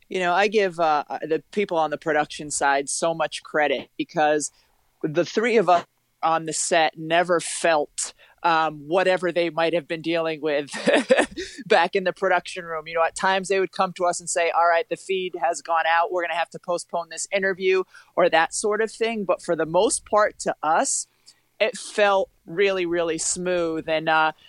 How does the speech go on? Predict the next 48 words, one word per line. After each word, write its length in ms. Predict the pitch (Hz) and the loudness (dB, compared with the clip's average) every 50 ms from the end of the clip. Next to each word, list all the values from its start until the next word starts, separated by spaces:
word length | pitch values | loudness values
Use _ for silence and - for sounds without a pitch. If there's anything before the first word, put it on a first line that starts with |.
| - - - | -20 -8 -2
I 100 | - 196 | 0 0
thought, 340 | 190 - 220 196 180 165 - | 2 4 4 4 4 2 -2
you 80 | 202 180 | -6 -8
know, 100 | 170 165 | -6 -4
Holly 360 | - 226 233 247 240 214 196 | 0 2 2 2 2 0 -2
had 200 | 175 170 170 160 | -2 -4 -4 -6
the 80 | 170 | -8
most 320 | 165 160 160 160 160 - - | -10 -8 -8 -8 -10 -10 -8
challenging 600 | - 208 170 175 190 202 190 170 - 156 151 156 | -2 0 0 2 2 0 -2 -4 -6 -8 -10 -6
job 460 | - - 147 147 143 143 147 156 151 - - 165 | -2 2 2 4 4 4 4 2 0 -2 -6 -4
because, 800 | 175 175 170 - - 180 170 165 165 160 165 165 156 - - - | -4 -4 -2 0 0 2 4 4 4 4 2 0 -2 -4 -4 -2
uh, 180 | 170 165 160 160 | 0 0 0 0
she 200 | - - - 196 | -2 -4 -4 0
was 180 | 196 196 180 | 0 0 2
separate 420 | - - 202 202 - - 202 - - | 2 2 2 2 2 0 -4 -6 -4
from 280 | - - 160 151 147 | -2 0 0 0 2
us, 260 | 147 143 147 - - - - 160 | 0 -2 -2 -2 -6 -6 -4 -2
and 280 | 160 156 160 156 160 - _ - _ _ | 0 0 -2 -4 -6 -14 _ -20 _ _
there 140 | - 175 175 | 2 2 4
was, 260 | 175 170 170 160 - | 4 4 2 2 0
you 140 | - 190 175 | -2 -2 0
know, 120 | 160 160 165 | 2 2 2
it 20 | |
was 140 | 165 170 165 | 2 2 0
a 60 | 175 | 0
little 200 | 180 185 190 196 | 2 2 2 2
bit 120 | 170 175 - | 2 0 -2
harder 400 | - - 180 180 185 175 180 175 | 0 2 2 4 4 2 2 0
for 200 | - - 160 165 | -2 -2 -4 -4
her 200 | - 175 165 170 | -2 0 -2 -2
feel, 420 | - - - - 202 220 226 190 - | -2 -6 -4 -2 2 4 4 4 2
but, 160 | 156 147 - - | 0 -2 -2 -2
um, 220 | 156 156 151 151 151 151 - - | -2 -2 -2 -2 -4 -6 -4 0
I 120 | 165 175 | 2 2
was 280 | 180 185 190 175 - - - 156 - 175 160 156 _ | 2 2 0 -2 -4 -10 -14 -14 -12 -12 -14 -6 _
watching 380 | 170 180 185 185 - - 185 180 | 2 2 2 2 0 -4 -10 -8
some 200 | - - 175 180 | -6 -6 -4 -4
of 100 | 175 156 | -2 -4
it 100 | 165 - | -2 0
back. 300 | - 165 165 165 165 - | 0 2 2 2 0 0
I 100 | 165 170 | -2 -4
thought 220 | - - 185 180 - | 0 0 -2 -2 -2
she 180 | - - 214 | -4 -6 -4
did 160 | 208 208 202 | -2 0 0
a 60 | 208 196 | 0 0
great 260 | 196 196 196 185 - | 0 0 0 0 0
job. 340 | - 185 180 180 180 185 - | 0 0 2 2 2 0 0
I, 100 | - 165 | -2 -4